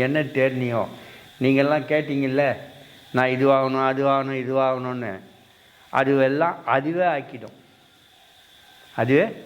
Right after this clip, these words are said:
ஆக்கிடும். அப்போ நம்ம முயற்சியால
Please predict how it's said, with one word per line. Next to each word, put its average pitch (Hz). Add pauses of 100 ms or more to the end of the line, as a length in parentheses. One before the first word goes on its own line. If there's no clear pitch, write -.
(1160)
ஆக்கிடும். 110 (1160)
அப்போ 131 (120)
நம்ம 139 (120)
முயற்சியால 160